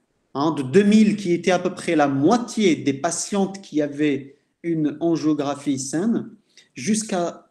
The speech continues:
trois ti-, trois quarts quand même, soixante-treize pour cent en deux mille neuf, qui avaient des patients qui n'avaient pas, en tout cas, de sténose significative,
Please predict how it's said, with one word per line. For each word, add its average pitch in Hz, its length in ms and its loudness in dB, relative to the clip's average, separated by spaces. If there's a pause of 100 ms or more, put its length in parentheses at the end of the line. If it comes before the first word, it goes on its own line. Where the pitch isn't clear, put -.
trois 196 300 2
ti-, - 180 -6 (100)
trois 196 280 0
quarts 131 260 -2
quand 139 140 -6
même, 175 260 -4
soixante-treize 185 720 -6 (100)
pour - 180 -6
cent - 300 -8 (240)
en 143 160 -2
deux 151 140 2
mille 151 180 4
neuf, 196 300 -4
qui 147 160 0
avaient 143 400 -2 (320)
des 156 120 0
patients 196 540 -4 (200)
qui 196 120 4
n'avaient 151 320 6
pas, 202 220 0
en 170 280 -2
tout - 260 -2
cas, - 500 0 (480)
de 139 420 0
sténose 202 640 2
significative, 170 1120 -6